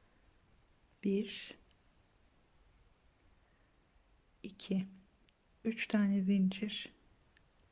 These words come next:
tekrar. Bir, iki, üç tane zincir ve tekrar iki trabzan daha yapalım.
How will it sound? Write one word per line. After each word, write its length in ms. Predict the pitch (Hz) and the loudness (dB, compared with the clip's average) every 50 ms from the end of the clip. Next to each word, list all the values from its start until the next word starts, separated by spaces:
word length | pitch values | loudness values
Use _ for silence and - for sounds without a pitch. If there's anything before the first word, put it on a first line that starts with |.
| _ _ _ _ _ _ _ _ _ _ _ _ _ _ _ _ _ _ | _ _ _ _ _ _ _ _ _ _ _ _ _ _ _ _ _ _
tekrar. 680 | - - 190 185 - - - 175 175 185 190 - - - - _ _ _ _ _ _ _ _ _ _ _ - _ _ _ _ _ - _ _ _ _ _ _ _ _ _ - | -4 -4 -4 -4 -4 -6 -4 -2 -2 -2 -2 -4 -10 -18 -20 _ _ _ _ _ _ _ _ _ _ _ -20 _ _ _ _ _ -20 _ _ _ _ _ _ _ _ _ 4
Bir, 480 | 196 190 190 190 190 - - - - - - - _ _ _ _ _ _ _ _ _ _ _ _ _ _ _ _ _ _ _ _ _ _ _ _ _ _ _ _ _ _ _ _ _ _ _ _ _ _ _ _ _ _ _ _ _ _ _ _ _ _ _ _ _ _ _ _ _ _ _ _ | 6 6 6 6 4 -4 -12 -16 -18 -20 -20 -20 _ _ _ _ _ _ _ _ _ _ _ _ _ _ _ _ _ _ _ _ _ _ _ _ _ _ _ _ _ _ _ _ _ _ _ _ _ _ _ _ _ _ _ _ _ _ _ _ _ _ _ _ _ _ _ _ _ _ _ _
iki, 320 | - 196 190 - - 214 185 - - - _ _ _ _ _ - - _ - - - - - - - - - - - - _ _ _ _ _ _ _ - | -8 -8 -8 -8 -10 -12 -12 -12 -18 -20 _ _ _ _ _ -20 -20 _ -20 -20 -20 -20 -20 -20 -20 -20 -20 -20 -20 -20 _ _ _ _ _ _ _ -2
üç 220 | 226 220 - - | -2 0 0 0
tane 380 | - - 208 196 196 190 190 190 | 2 2 4 6 6 6 6 6
zincir 680 | 190 190 185 185 185 185 - 277 269 269 - - - - - | 4 2 0 0 0 0 -2 -4 -6 -6 -8 -10 -12 -10 -4
ve 220 | - 202 208 226 233 - - - | 0 2 2 2 2 -2 -8 -12
tekrar 880 | - - 190 190 190 - - - 180 175 185 214 262 - - - - - - - _ - _ _ _ _ _ _ _ _ _ _ _ _ - - - - - - - - - - - - - _ _ _ _ | -6 -2 -2 -2 -2 -6 -4 -2 2 2 2 2 2 -2 -8 -12 -14 -18 -20 -20 _ -20 _ _ _ _ _ _ _ _ _ _ _ _ -16 -16 -14 -14 -14 -14 -16 -16 -20 -20 -20 -20 -20 _ _ _ _
iki 240 | - 190 - 233 226 | -12 -4 -4 -4 -2
trabzan 640 | - 196 190 180 175 175 - - 214 214 202 185 | 0 2 2 2 2 0 -2 -2 0 2 2 2
daha 140 | 175 175 175 | 2 0 0
yapalım. 380 | 185 190 185 - - 190 185 | 0 0 0 -4 -8 -14 -16